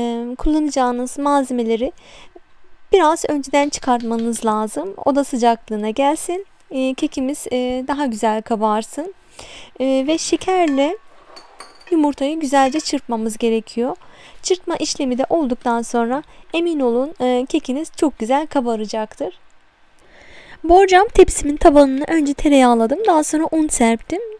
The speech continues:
Kenarlarını yağlamadım arkadaşlar. Eğer kenarlarını yağlarsanız kabarmasına engel olacaktır.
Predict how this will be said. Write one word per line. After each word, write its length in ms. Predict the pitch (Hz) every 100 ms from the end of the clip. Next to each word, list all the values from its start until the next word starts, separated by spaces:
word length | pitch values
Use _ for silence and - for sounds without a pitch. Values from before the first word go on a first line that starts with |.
| -
Kenarlarını 560 | 320 294 285 277 285
yağlamadım 580 | 311 262 254 240 220 220
arkadaşlar. 540 | 220 226 214 226 359 415 466
Eğer 220 | 302 294
kenarlarını 520 | 294 311 285 262 254
yağlarsanız 800 | 254 277 285 262 262 247 254 349 - - - - -
kabarmasına 580 | 339 302 269 254 277 320
engel 320 | 285 254 240
olacaktır. 560 | 233 214 220 214 -